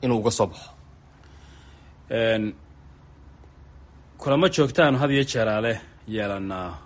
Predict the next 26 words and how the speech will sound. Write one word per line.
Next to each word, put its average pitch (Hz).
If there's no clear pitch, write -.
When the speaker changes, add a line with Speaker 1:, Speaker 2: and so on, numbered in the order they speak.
Speaker 2:
een, 95
labada 123
hay-adoodba 113
oo -
shaqo 147
joogtaan 127
naga 117
dhaxaysa. 117
Marka 127
waxay 135
u 160
dhexeeyaan 120
kulamadaasi 120
kulamo 120
dadka 127
dee 101
Soomaaliya 113
qaabilsan 98
ee, 110
een, 98
ah 113
iyo 131
kulamo 139
sarsaro 117
oo 110
arrimaha 113